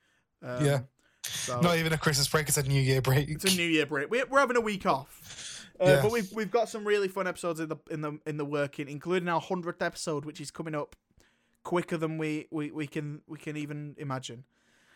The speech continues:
Speaker 2: Yeah.
Speaker 1: So, um, thank you so much for everything, um, this, this, this year so far. Yeah? Am I doing this
Speaker 2: Yeah.
Speaker 1: right? Um, thanks so much to David for being here.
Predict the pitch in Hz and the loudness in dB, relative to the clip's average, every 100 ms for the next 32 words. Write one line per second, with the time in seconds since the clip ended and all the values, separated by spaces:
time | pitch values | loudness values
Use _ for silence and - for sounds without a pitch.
0 | _ _ 127 139 131 - 165 160 165 170 | _ _ 0 0 0 -4 0 4 4 2
1 | 175 - _ _ - 240 240 190 220 214 | -2 -12 _ _ 2 4 4 6 6 6
2 | 190 202 190 185 185 190 180 175 165 165 | 2 2 4 2 2 0 -2 -4 -2 -2
3 | 165 165 160 - _ _ 160 - - 170 | -2 -4 -8 -12 _ _ -6 -6 -8 -8
4 | 156 - - _ 170 151 - 156 151 170 | -8 -8 -14 _ -6 -6 -6 -2 -2 0
5 | 180 185 170 160 165 165 185 _ _ _ | -4 -4 -6 -4 -4 -4 -6 _ _ _
6 | _ _ _ _ _ _ _ _ _ _ | _ _ _ _ _ _ _ _ _ _
7 | 156 170 - _ - 160 170 165 165 - | -6 -6 -10 _ -10 -6 -4 -6 -8 0
8 | 151 175 180 - _ _ - - 190 196 | 0 2 -2 -10 _ _ -20 -20 -2 8
9 | 208 220 190 - - - - - - - | 10 10 4 -6 -16 -18 -20 -20 -20 8
10 | 302 330 311 311 - 226 294 277 185 220 | 10 12 12 10 8 10 10 10 4 2
11 | 269 190 139 | 4 4 4